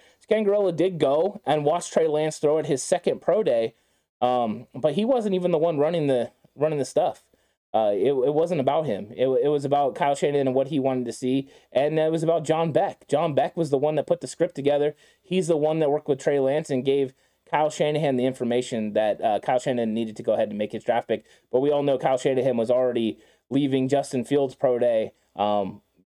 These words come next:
drawing up plays for what he was gonna do with Trey Lance. Uh, Bomber T says, "Sermon is Anthony Lynn's kind of running back. I think we'll see some improvement."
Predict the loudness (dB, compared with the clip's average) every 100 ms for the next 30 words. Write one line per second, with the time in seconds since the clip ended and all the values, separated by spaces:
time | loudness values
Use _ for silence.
0 | _ -2 0 0 -2 0 -2 0 -2 -2
1 | -4 -4 -4 -4 -4 -4 -8 -14 -20 _
2 | _ _ _ _ _ _ _ _ _ _
3 | -2 0 2 0 -2 _ _ _ _ -2
4 | 0 0 0 0 0 0 2 0 0 -2
5 | 0 0 2 0 -2 -2 0 0 0 0
6 | -2 -2 -4 -4 -4 -6 -2 -2 0 0
7 | 0 0 -2